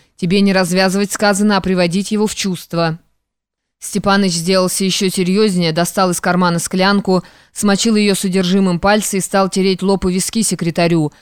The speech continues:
Потом приложил склянку ему к носу и начал дуть ему в лицо. Через некоторое время щеки у секретаря порозовели,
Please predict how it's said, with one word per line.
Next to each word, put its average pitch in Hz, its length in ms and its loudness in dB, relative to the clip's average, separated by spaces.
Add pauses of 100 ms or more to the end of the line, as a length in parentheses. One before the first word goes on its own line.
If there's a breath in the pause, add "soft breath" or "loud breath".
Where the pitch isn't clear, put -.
(180 soft breath)
Потом 226 280 2
приложил 214 440 2
склянку 202 440 0
ему 185 200 2
к - 80 -8
носу 202 320 2
и - 20 0
начал 190 320 0
дуть 185 280 -2
ему 208 180 2
в 190 40 0
лицо. 180 560 0 (720 soft breath)
Через 214 280 2
некоторое 208 420 2
время 214 320 2
щеки 202 380 -2
у 196 40 0
секретаря 196 540 0
порозовели, 185 760 0